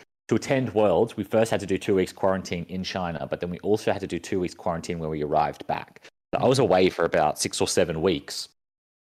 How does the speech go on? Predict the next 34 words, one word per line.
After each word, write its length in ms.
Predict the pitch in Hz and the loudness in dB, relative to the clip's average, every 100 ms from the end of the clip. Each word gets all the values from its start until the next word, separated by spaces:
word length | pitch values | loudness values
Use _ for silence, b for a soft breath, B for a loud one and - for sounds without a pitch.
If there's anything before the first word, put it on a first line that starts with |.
| _ _ - | _ _ -2
but 80 | |
I 60 | 117 | 0
spent 240 | 123 113 | 2 -2
four 460 | - - 113 104 - - | -2 4 6 6 2 -4
of 140 | 98 | -4
those 260 | - 87 78 | -2 -2 -2
weeks 440 | 78 82 - - - b _ _ _ | -4 -4 -6 -10 -12 b _ _ _
in 160 | - 98 | -6 -4
quarantine, 640 | - 95 87 82 85 64 58 | 0 0 0 -2 -8 -10 -12
like, 200 | 76 - | -12 -6
in 220 | 92 87 | -4 -4
a, 40 | - | -4
in 160 | 92 92 | -2 0
a, 160 | 85 - | 0 0
in 120 | 87 | -2
a 140 | 82 | -2
hotel 420 | 78 85 80 82 80 | -2 -4 -2 -2 0
room 200 | 73 73 | -2 -4
on 80 | |
my 180 | 73 71 | -6 -6
own. 240 | 73 65 - B B - _ | -6 -8 -12 B B -20 _
And, 380 | - 82 80 80 | -2 -2 -2 2
um, 200 | 80 76 - | 2 2 0
I 80 | |
think 300 | 101 143 156 | -2 0 2
it 100 | 165 | 2
was, 180 | 113 104 | 4 2
like, 480 | 101 90 90 - - b b _ | 4 4 4 0 -12 b b _
I 100 | - | -2
had 200 | 104 123 | 0 0
landed 480 | 98 92 98 92 85 | 0 -2 0 0 -2
back 220 | 76 80 | -2 -2
in 60 | 98 | -4
Australia. 520 | 92 90 82 90 95 | -4 0 2 4 2